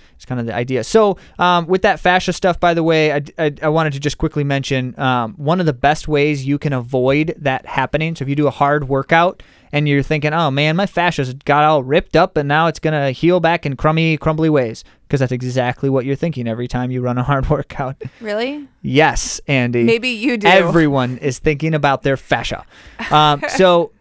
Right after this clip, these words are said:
Speaker 1: I haven't, I haven't even tried to explain what fascia tissue actually is either. I'm not even gonna go into that. Look it up. Google it.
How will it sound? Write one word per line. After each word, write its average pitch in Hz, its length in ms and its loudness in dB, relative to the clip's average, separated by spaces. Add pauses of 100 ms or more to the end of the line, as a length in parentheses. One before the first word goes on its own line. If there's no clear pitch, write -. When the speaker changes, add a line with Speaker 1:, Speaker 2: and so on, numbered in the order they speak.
(360)
Speaker 1:
I 147 40 -2
haven't, 190 400 2
I 143 40 -2
haven't 185 200 0
even 143 120 -2
tried 143 200 2
to 127 40 2
explain 131 420 -2
what 127 180 -4
fascia 127 360 -4
tissue 123 280 -2
actually 117 300 -2
is 113 180 -2
either. 110 280 -6
I'm 143 120 -2
not 151 120 2
even 131 120 -4
gonna 123 120 -4
go 117 120 -2
into 113 200 -6
that. 107 200 -6
Look 151 180 0
it 139 40 2
up. - 240 -4
Google 135 280 2
it. 113 120 -10